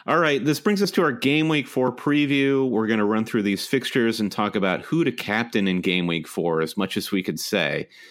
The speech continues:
Um, there's a huge, uh, Saturday, chock full of fixtures coming up. And the first one is our first captain dilemma. It's Leicester and Liverpool to start off Saturday morning. Uh,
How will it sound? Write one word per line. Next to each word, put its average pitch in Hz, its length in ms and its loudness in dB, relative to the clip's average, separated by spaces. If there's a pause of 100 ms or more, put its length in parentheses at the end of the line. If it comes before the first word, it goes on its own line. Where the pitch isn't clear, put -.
(360)
Um, 87 420 0 (560)
there's 113 140 0
a - 60 -2
huge, 165 500 -2
uh, 98 460 -2
Saturday, 117 720 -2
chock - 340 -2
full 127 220 0
of 90 100 -4
fixtures 67 500 -6
coming 76 360 -4
up. 76 200 -4 (440)
And 98 160 0
the 92 40 -2
first 123 360 -2
one 110 240 2
is 90 180 0
our 90 100 2
first 120 520 -2
captain 107 540 -2
dilemma. 92 520 0
It's - 220 -8
Leicester 95 440 -2
and 80 120 -2
Liverpool 92 760 -4 (240)
to 92 140 -6
start 95 260 -2
off 85 180 0
Saturday 85 460 -2
morning. 107 520 0 (600)
Uh, 82 520 0